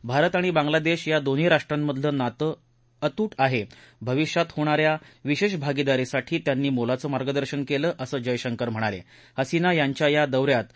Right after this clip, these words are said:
उद्या महत्त्वाचे करार होणार आहेत. आकाशवाणीनं विश्वासार्ह बातम्या देण्याची ओळख जपलेली आहे. ऑक्सफर्ड विद्यापीठाच्या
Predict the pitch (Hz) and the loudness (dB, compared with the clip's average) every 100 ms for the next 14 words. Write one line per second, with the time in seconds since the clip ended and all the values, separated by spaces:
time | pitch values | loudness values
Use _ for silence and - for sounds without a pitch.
0 | - - 139 151 139 135 143 147 127 151 | -20 -8 0 2 2 0 0 -2 -4 -4
1 | 123 120 127 120 113 101 92 - - _ | -2 -2 -2 0 0 -2 -4 -14 -20 _
2 | _ _ _ _ _ _ _ _ _ _ | _ _ _ _ _ _ _ _ _ _
3 | _ 127 143 190 185 196 196 190 202 156 | _ -2 2 2 4 2 2 2 2 0
4 | 147 170 170 175 170 190 151 139 156 151 | 0 -2 2 2 2 4 2 2 0 2
5 | 143 147 135 160 - 143 147 120 131 120 | 2 2 -2 -6 -2 -2 -2 -4 -4 -2
6 | 123 127 123 160 - - _ - - - | 0 0 0 -2 -6 -20 _ -4 -4 -4
7 | - 196 190 151 147 151 147 151 143 170 | 0 2 2 0 0 0 -2 -2 0 2
8 | 160 | 2